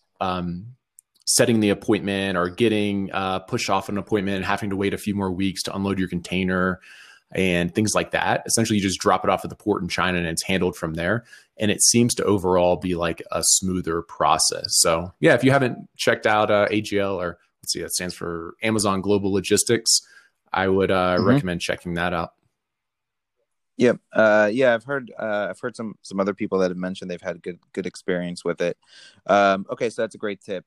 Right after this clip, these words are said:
Speaker 2: Um, so Jungle Scout is, you know, has obviously a lot of data, and I think you, I think kinda sees, sees itself really as, uh, very much a data,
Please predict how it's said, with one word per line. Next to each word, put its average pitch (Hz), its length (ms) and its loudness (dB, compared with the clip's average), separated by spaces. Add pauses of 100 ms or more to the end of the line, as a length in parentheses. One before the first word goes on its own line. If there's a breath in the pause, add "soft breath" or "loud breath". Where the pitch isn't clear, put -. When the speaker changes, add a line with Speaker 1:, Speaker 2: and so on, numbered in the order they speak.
(120)
Speaker 2:
Um, 107 400 -2 (380)
so 147 220 -2
Jungle 165 300 -8
Scout 139 260 2 (100)
is, 110 480 -6
you 101 100 -12
know, 101 200 -6 (180)
has 110 300 -6
obviously 107 380 -4
a 98 60 -4
lot 98 220 -2
of 90 80 -10
data, 87 280 -8
and 87 100 -12
I 85 180 -12
think 98 300 -14
you, 92 160 -12 (120)
I 95 60 -6
think 98 240 -10 (480)
kinda 101 180 -6
sees, 107 840 -8
sees 123 260 -4
itself 98 440 0
really 98 320 -2
as, 82 280 -6
uh, 85 220 -4
very 95 180 -2
much 87 220 -10
a 87 60 -8
data, 90 560 -2